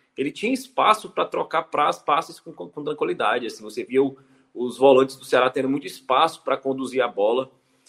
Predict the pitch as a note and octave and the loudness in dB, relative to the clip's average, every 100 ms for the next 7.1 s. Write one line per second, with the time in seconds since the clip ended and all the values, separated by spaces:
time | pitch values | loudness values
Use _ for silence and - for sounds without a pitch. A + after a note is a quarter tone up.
0 | _ B2 C3+ D3 B2+ D3 F#3 A3 F3+ F3+ | _ -4 -2 -2 -4 -2 0 0 4 4
1 | G3 G3+ G3 G3 F#3+ G3 F3+ F3 E3+ E3+ | 4 -2 -2 -4 -4 -8 -8 -6 -6 -8
2 | E3+ D#3+ D#3+ - - A#3 C4 - - G3+ | -6 -6 -6 -12 -10 -6 -6 -6 2 2
3 | - - F4 E4+ D#4+ - _ _ _ C4 | 2 -4 -6 -4 -8 -12 _ _ _ -10
4 | B2 G#2+ - E3 E3+ C4+ G#3 A3+ D#4 D4 | -8 -8 -10 -4 4 4 4 2 2 2
5 | F3 E3+ D3+ D3 C#3 C#3 D#3+ C#3 F#3 F#3+ | 4 4 0 -6 -4 -6 -2 -2 -2 -4
6 | F3 E3+ D#3+ G#3+ - D3 C#3 B2+ A2+ B2 | -4 -4 -6 -6 -4 0 0 0 -2 -6